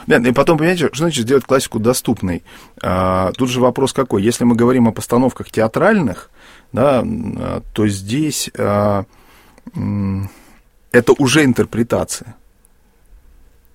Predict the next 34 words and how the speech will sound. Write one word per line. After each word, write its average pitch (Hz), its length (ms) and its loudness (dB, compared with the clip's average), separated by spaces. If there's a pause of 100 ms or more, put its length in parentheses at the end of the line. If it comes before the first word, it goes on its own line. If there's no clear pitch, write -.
(300)
Вот, 87 240 -10
э, 87 220 -6
ты, 113 140 0
ты, - 200 -10
ты 127 140 0
все - 160 0
равно 139 260 4
интерпретируешь, 117 760 0
если 107 160 -2
это 104 140 -6
театральная 110 500 2
постановка 107 640 -2
там 92 160 -8
какого-то, 92 560 -4 (280)
там, 87 160 -8
повести 127 500 2
какой-то 92 380 -4
или 90 120 -4
романа, 110 520 0 (200)
это - 180 -4
уже 120 200 2
интерпретация. 117 800 0
И 101 100 -10
чем 117 200 0
она 117 200 4
интереснее, 131 580 0
тем, 123 320 0 (560)
тем 120 220 2
это, 113 360 -2
э, 101 540 -10 (360)
на-, 98 840 -2 (260)
ну, 110 280 -2
сильнее 120 340 2
коснется - 480 -2